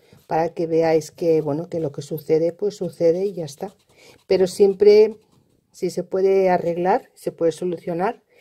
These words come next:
En este caso, mucho mejor, porque si no tendríamos que lavar este tejido o poner un tejido nuevo. O una vez terminada nuestra pieza, tener que meterla en la, en, en la lavadora.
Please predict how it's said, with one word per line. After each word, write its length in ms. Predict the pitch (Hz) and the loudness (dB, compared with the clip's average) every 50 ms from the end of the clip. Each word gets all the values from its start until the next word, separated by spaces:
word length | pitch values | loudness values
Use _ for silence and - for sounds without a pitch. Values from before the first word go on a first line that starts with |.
| - - - - - | -20 -20 -18 -8 -2
En 120 | 185 196 | 2 2
este 220 | 190 185 - 202 | 2 4 4 2
caso, 400 | - 185 185 185 - - 240 208 | 4 4 0 0 4 4 4 4
mucho 320 | - 202 190 190 185 - 190 | 4 -2 -4 -4 -4 -4 -6
mejor, 320 | 180 165 - - 220 214 | -6 -6 -4 -4 -4 -4
porque 220 | 208 190 - 170 160 | -4 -6 -8 -8 -12
si 120 | - 185 | -10 -8
no 100 | 170 160 | -10 -8
tendríamos 440 | 175 175 175 170 180 175 175 175 - | -8 -8 -6 -6 -6 -6 -6 -8 -8
que 100 | - 170 | -6 -6
lavar 280 | 170 170 170 175 175 | -4 -2 0 0 0
este 240 | 170 160 - - 165 165 | 0 -2 -4 -6 -6 -4
tejido 560 | 175 165 - - 202 220 220 247 269 262 - | -4 -6 -4 -2 0 6 6 6 6 6 0
o 200 | - 175 165 - | 0 -2 -2 -2
poner 260 | - 156 156 156 151 | -2 -8 -8 -8 -10
un 100 | 160 165 | -10 -10
tejido 380 | 156 170 156 - - 170 160 160 | -10 -10 -10 -10 -10 -8 -6 -4
nuevo. 460 | 175 190 202 208 214 233 277 - _ _ _ _ _ _ _ _ - - - _ _ _ | -2 0 0 0 0 0 -2 -4 _ _ _ _ _ _ _ _ -20 -20 -20 _ _ _
O 160 | - 208 202 | 4 6 6
una 220 | 190 196 190 170 165 | 6 6 4 0 -2
vez 140 | 160 - | -4 -4
terminada 640 | - 202 196 185 185 185 190 180 180 180 180 175 175 | -4 -4 -4 -2 -4 -4 -2 -2 -2 -2 -2 -2 -2
nuestra 380 | 185 185 175 175 - 185 185 185 | -4 -4 -6 -8 -6 -8 -8 -4
pieza, 340 | - 226 220 226 - 285 277 | -2 -2 -2 2 2 0 2
tener 320 | - 208 185 185 170 165 | 2 0 0 0 -4 -6
que 100 | - 175 | -8 -10
meterla 420 | 170 165 160 - 180 165 165 160 | -10 -10 -6 -6 -6 -6 -4 -6
en 120 | 160 165 165 | -6 -8 -8
la, 80 | 156 156 | -12 -14
en, 440 | - 180 156 156 151 151 147 151 151 | -14 -12 -10 -10 -10 -10 -10 -12 -12
en 200 | - 165 156 147 | -12 -12 -12 -12
la 120 | 147 139 | -12 -12
lavadora. 540 | 131 127 143 143 143 175 208 220 185 156 - | -12 -12 -8 -6 -2 0 2 2 2 0 -4